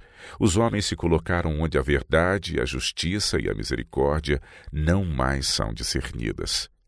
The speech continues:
Esse processo se tornou parte de sua própria natureza.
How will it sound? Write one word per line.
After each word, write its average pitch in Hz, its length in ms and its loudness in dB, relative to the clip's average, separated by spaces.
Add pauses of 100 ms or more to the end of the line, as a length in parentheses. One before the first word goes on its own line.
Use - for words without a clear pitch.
(440)
Esse 78 200 0
processo 90 600 2
se - 140 -2
tornou 71 320 0
parte - 480 -2
de - 120 -4
sua 85 320 2
própria 82 480 4
natureza. 50 680 -2